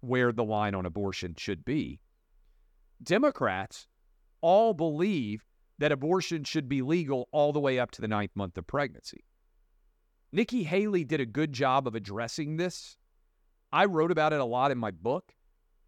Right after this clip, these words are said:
You have to d-, address this issue because they're gonna demagogue with fear based on branding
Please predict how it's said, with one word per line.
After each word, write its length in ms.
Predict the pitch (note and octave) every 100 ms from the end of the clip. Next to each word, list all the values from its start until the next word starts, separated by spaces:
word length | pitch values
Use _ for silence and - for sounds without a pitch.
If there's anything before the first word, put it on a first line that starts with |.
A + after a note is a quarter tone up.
| _ _ _
You 240 | D3+ C#4+
have 360 | G3 F3+ G3 -
to 280 | - D#3+ B2
d-, 80 | D#3
address 460 | C#3+ A#2 C3+ C#3 -
this 240 | A2+ -
issue 320 | B2+ - C2+ - _ _ _ _ -
because 340 | C3+ D3 B2
they're 220 | B2+ F3+
gonna 200 | G#3+ G#3
demagogue 760 | D3 D3 D#3 D3 G2 C#2+ D2+ F#2 _
with 200 | - A#2 - _
fear 500 | G#3 F3+ C#2 E2+ - _ _ _ _ _ _ A2
based 380 | D#3 F#3 -
on 240 | E3+ D3+ C3
branding 840 | A#2+ B2+ D#3+ F3 C3+ E2 D#2 A2